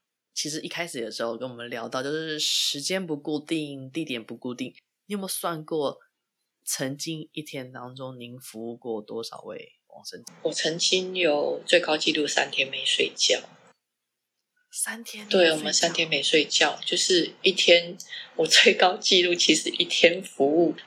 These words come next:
Speaker 2: 差不多十几场欸。
Speaker 1: 好难想象哦。
Speaker 2: 有的是S P A，有的是化妆，然后就一直赶，一直赶，然后就一直接着，
Speaker 1: 嗯。
Speaker 2: 一直接着，然后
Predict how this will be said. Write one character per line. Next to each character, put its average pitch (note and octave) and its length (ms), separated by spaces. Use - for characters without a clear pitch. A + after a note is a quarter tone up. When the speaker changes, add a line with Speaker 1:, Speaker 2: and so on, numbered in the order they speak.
Speaker 2:
差 D#3+ 220
不 D#3+ 160
多 D3+ 640
十 - 240
几 C#3 240
场 - 380
欸。 - 180
Speaker 1:
好 - 160
难 D#3+ 200
想 D#3 240
象 F3+ 300
哦。 C#3+ 240
Speaker 2:
有 E3 120
的 F3 140
是 G#3 160
S - 280
P - 80
A， D#3 140
有 C3+ 80
的 D3 80
是 F3 160
化 E3+ 220
妆， D#3 180
然 D3+ 100
后 D#3+ 60
就 E3 160
一 G3 60
直 - 180
赶， - 220
一 - 80
直 - 140
赶， - 340
然 E3 100
后 G3 100
就 F3 120
一 C#3+ 60
直 - 120
接 F3+ 240
着， F3 100
Speaker 1:
嗯。 C#3 40
Speaker 2:
一 - 40
直 D3+ 120
接 E3 200
着， D#3+ 200
然 C#3+ 120
后 F3 240